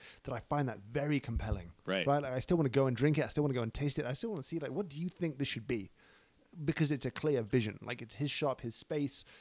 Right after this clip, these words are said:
Speaker 1: It's, you know, th-, there's a lot of him in that business, and I think that really, really resonates, however you feel about the coffee.
Speaker 2: Right.
Speaker 1: You know what I mean? Like, and, and, and you don't have to like it, but you'll still like it because it's someone, because it's meaningful. Like, I still, I still will always go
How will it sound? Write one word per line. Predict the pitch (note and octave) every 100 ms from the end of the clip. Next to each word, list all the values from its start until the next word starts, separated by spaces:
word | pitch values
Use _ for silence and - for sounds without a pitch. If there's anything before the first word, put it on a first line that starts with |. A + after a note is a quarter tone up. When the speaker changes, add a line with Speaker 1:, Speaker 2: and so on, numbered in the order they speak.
| - -
Speaker 1:
It's, | B2+ -
you | C#3+
know, | A2+ G#2+ - C3+
th-, | C#3
there's | C#3+ D3+
a |
lot | C#3 C#3 C#3+
of | -
him | - C#3+ C3
in | A2
that | G#2+ G2 - -
business, | G#3 B2+ G#2+
and | A#2+
I |
think | B2
that | A#2+
really, | C3+ A#2+
really | A#2 A2+
resonates, | B2 F3 C#3 A2+ B2+ - - - _
however | - C#3+ D3 B2+
you | A2+
feel | A2+
about | A2 A2 - -
the | A2+
coffee. | - G#2 - - _ -
Speaker 2:
Right. | E2+ D2
Speaker 1:
You |
know | A#2
what | A2+
I |
mean? | C#3
Like, | D3 A#2
and, | B2+ B2+ C3+
and, | C#3
and | C3 C3+
you | D3
don't | F3+ F3+
have | D3
to | D3
like | D3 G3 A2
it, | F#2+ - - -
but | C#3+
you'll | C3+
still | - C#3 B2
like | C3 D#3+
it | G2 - - _ _ _ _ -
because | - C3+ B2+
it's | B2 - -
someone, | - - C#3+ C3+ A#2 A2+
because | A2+ G#2+
it's | -
meaningful. | A#2 B2+ C#3 B2+ - G#2+
Like, | G#2+ A2+
I |
still, | - C#3+ C#3 A2 - - _
I | A#2
still | - D#3
will | C#3+
always | B2+ C#3 C#3 G#2
go | B2+ B2+ A2+